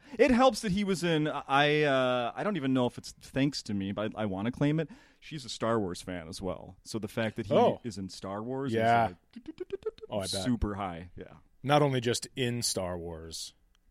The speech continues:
Speaker 2: but, like, legendary
Speaker 1: Kylo Ren.
Speaker 2: character.
Speaker 1: What's up?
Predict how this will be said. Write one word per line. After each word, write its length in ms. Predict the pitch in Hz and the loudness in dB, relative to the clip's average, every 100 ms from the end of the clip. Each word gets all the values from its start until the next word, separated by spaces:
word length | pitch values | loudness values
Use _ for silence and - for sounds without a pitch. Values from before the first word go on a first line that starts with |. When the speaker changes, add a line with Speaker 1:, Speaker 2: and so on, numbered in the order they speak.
| _ | _
Speaker 2:
but, 200 | 104 101 | -6 -4
like, 420 | 104 101 92 - - _ | -2 -2 -4 -8 -18 _
legendary 680 | 110 92 90 85 85 82 80 | -6 -6 -6 -10 -10 -12 -10
Speaker 1:
Kylo 480 | - 247 254 247 247 | -2 2 4 4 2
Ren. 640 | 247 247 247 247 240 123 - | 0 0 2 2 2 -2 -10
Speaker 2:
character. 760 | 107 101 98 92 87 80 78 - - | -10 -8 -12 -12 -14 -14 -18 -18 -10
Speaker 1:
What's 400 | 349 339 330 - | -6 -4 -4 -4
up? 360 | 339 339 - | -2 -2 -4